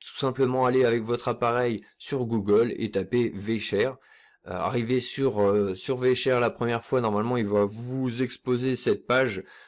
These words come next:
En fait, euh, c'est pour, euh, vous expliquer comment fonctionne la faille qui va vous permettre de pouvoir, euh, utiliser cette application.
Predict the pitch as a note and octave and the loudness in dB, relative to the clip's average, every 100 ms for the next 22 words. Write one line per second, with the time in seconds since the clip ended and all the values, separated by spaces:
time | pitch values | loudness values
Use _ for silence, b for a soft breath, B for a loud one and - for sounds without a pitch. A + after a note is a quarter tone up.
0 | B - - B2 B2 A2 G2+ - G#2 A2 | B -8 0 0 2 2 2 0 -2 0
1 | G#2 G#2 F#2 F2+ F#2 F#2+ A2 G#2+ G#2 G#2 | 2 4 4 2 -2 -8 -6 -2 -2 -2
2 | A2+ - A2+ C3 A#2+ C3+ C3 B2 A2 G#2 | -6 -8 -6 -4 0 2 0 -2 -4 -4
3 | C3+ A#2+ A2 F#2 - A#2+ A#2 G#2 A2 A2+ | -2 0 0 0 2 2 2 -2 -2 2
4 | G#2+ G#2+ C3 C3 A2+ A#2 A#2+ G2+ B2 C3 | 0 -2 -4 0 2 0 -2 -4 -4 -4
5 | B2 A2+ A#2 A#2+ A#2+ - B B B - | -8 -2 2 2 0 -6 B B B -6
6 | G2 F#2+ C#3+ C3 - B2 A#2+ A#2+ A#2+ - | -4 -4 -4 -6 -6 -6 -4 -2 -4 -2
7 | C3 C3 B2 G#2+ F#2+ E2+ G#2+ B2 | -2 -2 -2 -4 -4 -2 -4 -6